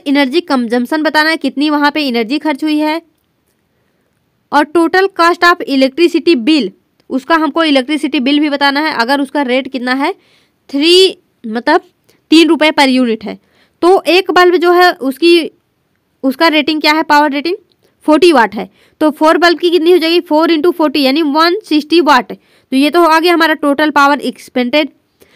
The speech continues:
देखिए सेकंड क्या है, हमको यहाँ पे एनर्जी कंजम्पशन यानी E equal to P into T, तो कम-, consumption of one day, तो अगर आप वन डे यानी एक दिन का निकालोगे तो कितना हो जाएगा, वन सिक्सटी into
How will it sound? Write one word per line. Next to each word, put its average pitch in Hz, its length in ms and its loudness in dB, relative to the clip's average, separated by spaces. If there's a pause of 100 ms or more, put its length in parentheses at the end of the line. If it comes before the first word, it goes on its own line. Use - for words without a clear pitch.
(160)
देखिए 302 260 2
सेकंड 349 380 2
क्या 349 120 2
है, 349 100 2
हमको 339 220 -2
यहाँ 320 200 0
पे 359 100 -2
एनर्जी 302 360 0
कंजम्पशन 285 540 -2
यानी 277 200 0
E 330 220 0
equal 320 180 0
to 339 120 -2
P 330 160 0
into 302 180 -2
T, 277 180 0 (380)
तो 359 100 0 (100)
कम-, 285 520 2
consumption 285 560 0
of 359 220 2 (160)
one 339 300 2
day, 311 300 2 (1300)
तो 302 80 0
अगर 269 260 0
आप 349 180 2
वन 320 440 2
डे 311 140 2 (140)
यानी 262 360 0
एक 349 280 0
दिन 330 260 0
का 302 140 0
निकालोगे 226 540 0 (280)
तो 311 60 0
कितना 339 220 0
हो 392 60 4
जाएगा, 233 280 0 (400)
वन 302 300 2
सिक्सटी 349 420 2
into 349 220 2